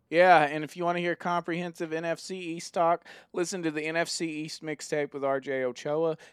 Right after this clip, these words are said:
and Brandon Lee Gouton on Wednesdays on the Blogging the Boys Podcast Network. And on, on Friday, Amari Cooper turns twenty-eight years old, and that, I think, shows you just how old he is, uh, especially considering he came in the league in twenty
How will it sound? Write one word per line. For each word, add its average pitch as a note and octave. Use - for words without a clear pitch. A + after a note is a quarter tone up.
and B2
Brandon D3
Lee C#3+
Gouton E3+
on F#3
Wednesdays F3
on A#2
the A2
Blogging C3
the C3
Boys D3+
Podcast E3
Network. E3
And D#3
on, D#3
on D#3+
Friday, G3+
Amari D#3+
Cooper G3
turns D3+
twenty-eight E3
years D3+
old, E3
and D#3
that, E3
I D#3
think, D3+
shows D3
you C#3+
just C3+
how D#3+
old D#3
he C#3
is, C3+
uh, C#3
especially C#3+
considering C3+
he B2
came C3
in B2+
the B2
league B2+
in B2
twenty B2+